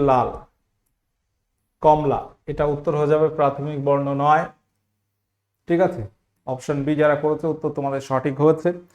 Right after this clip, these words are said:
আমরা একটি হোমওয়ার্ক দেবো, দিয়ে আজকে ক্লাস এন্ড করব। থাইল্যান্ডের মুদ্রার নাম কি? এটা আজকের হোমওয়ার্ক থাকলো। Out of twenty-six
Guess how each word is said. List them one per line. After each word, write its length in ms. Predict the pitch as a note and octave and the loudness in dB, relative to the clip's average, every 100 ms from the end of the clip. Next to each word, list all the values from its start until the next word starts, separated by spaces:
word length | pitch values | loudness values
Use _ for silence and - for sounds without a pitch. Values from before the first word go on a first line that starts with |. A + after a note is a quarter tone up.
| _ _ _ C3+ | _ _ _ -6
আমরা 140 | C3+ - D3+ | -4 -4 -6
একটি 160 | D3 D3 C#3 | -6 -4 -2
হোমওয়ার্ক 320 | D3+ E3 D3 D3 | 0 0 0 -2
দেবো, 140 | E3 F3 | 0 0
দিয়ে 120 | D3+ C#3+ | 0 0
আজকে 180 | C#3 - D3 | 0 -6 -8
ক্লাস 220 | D3 C3+ C#3 | -4 -4 -4
এন্ড 120 | C#3+ D3 | -6 -4
করব। 180 | E3 D#3 F#3 F#3 _ _ _ _ _ - | -2 -2 -4 -8 _ _ _ _ _ -4
থাইল্যান্ডের 540 | C#3 D3 D3+ D3+ D3 C3+ | 0 2 2 2 -2 -2
মুদ্রার 360 | C#3+ C3+ D#3 D3 C3+ | -2 0 0 2 0
নাম 140 | C3 C3 - | 0 -2 -6
কি? 100 | C3+ A#2+ | -4 -4
এটা 120 | B2+ C3+ | -2 -2
আজকের 240 | C3+ - B2+ | -2 -6 -4
হোমওয়ার্ক 300 | C3+ D3 D3 D3 | -2 -2 -2 -2
থাকলো। 260 | D3+ D#3+ F#3+ - _ _ _ _ _ _ _ _ _ - | -4 -2 -6 -8 _ _ _ _ _ _ _ _ _ -12
Out 140 | B2 C3+ | -6 -4
of 60 | - C#3 | -4 -4
twenty-six 560 | C3+ C3 C#3+ C#3+ E3 | -4 -2 -6 -4 -8